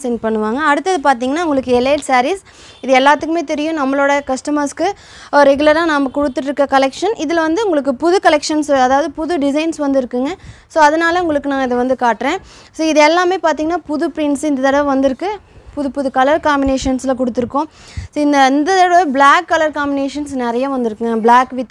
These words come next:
blue, black with green, black with white.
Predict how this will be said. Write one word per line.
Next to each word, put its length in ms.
blue, 240
black 320
with 140
green, 380
black 260
with 240
white. 260